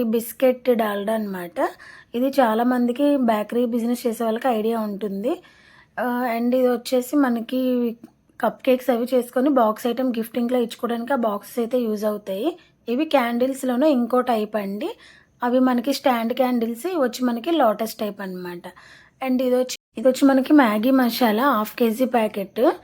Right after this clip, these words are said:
ఇది కూడా ఎవరైనా తీసుకోవాలనుకుంటే ఇట్లా బల్క్‌లోనే తీ-, పంపిస్తారు చూడండి. And ఇక్కడ వచ్చి మనకి వెజ్ మైనీస్ అంట. ఇది కూడా హాఫ్ కేజీ ప్యాకెట్. ఇందులో వన్ కేజీ ఉన్నాయి, అన్ని వెరైటీస్ ఉన్నాయండి వీళ్ళ దగ్గర.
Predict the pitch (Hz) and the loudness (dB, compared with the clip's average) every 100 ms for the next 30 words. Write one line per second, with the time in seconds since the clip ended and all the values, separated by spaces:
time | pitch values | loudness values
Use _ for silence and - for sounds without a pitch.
0 | - - _ 269 262 262 285 254 240 247 | -18 -20 _ 0 4 6 6 6 2 0
1 | 269 262 233 - 247 254 233 220 233 233 | 0 -2 -4 -2 0 0 0 -2 -2 2
2 | 277 330 311 262 262 233 220 214 240 269 | 2 2 0 0 2 2 0 0 2 2
3 | 285 269 226 202 226 226 - 208 202 277 | 2 0 -2 -2 -4 -4 -4 -2 0 0
4 | 269 226 226 214 202 349 - - - - | 0 0 -2 -2 -2 -2 -4 -16 -20 -20
5 | _ 262 254 247 240 262 262 262 302 285 | _ 0 2 2 2 2 2 2 0 2
6 | 254 247 233 294 339 302 262 247 220 220 | 2 -2 -4 -4 0 0 2 2 2 0
7 | 220 226 269 240 226 233 220 196 208 277 | -2 0 2 2 0 -2 -4 -4 -2 0
8 | 294 247 240 277 247 220 - 240 233 254 | 0 0 2 2 2 -2 -2 -2 0 -2
9 | 233 202 220 226 262 233 262 226 214 233 | -2 -4 -6 -2 0 2 2 0 -2 -2
10 | 226 233 262 233 226 269 285 226 240 262 | -2 -2 -2 -2 -2 0 0 0 0 0
11 | 233 226 247 247 254 226 220 208 202 247 | 0 -2 -4 -2 -2 -2 -2 -4 -4 -2
12 | 226 214 208 208 185 208 | -2 -4 -4 -6 -8 -8